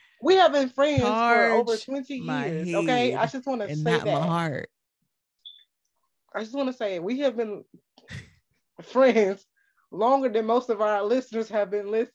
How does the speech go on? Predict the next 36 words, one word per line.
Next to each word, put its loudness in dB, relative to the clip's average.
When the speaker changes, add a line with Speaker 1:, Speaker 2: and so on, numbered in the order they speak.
Speaker 1:
lis-, -4
uh, 0
born, -2
living. -4
Speaker 2:
<laughs> -4
You, -2
you're -2
Speaker 1:
And, -6
Speaker 2:
right. -16
Speaker 1:
<laughs> -20
and -2
you -4
just -8
gonna -4
Speaker 2:
I 0
am -4
sorry. -10
I -8
apologize. -4
Speaker 1:
Oh, -2
okay. 0
But, 2
you -2
know, 0
since -12
y'all -2
young, -6
I -6
just -12
want -8
y'all -10
to -10
know -10
Speaker 2:
<laughs> -12
Speaker 1:
I 4
am -2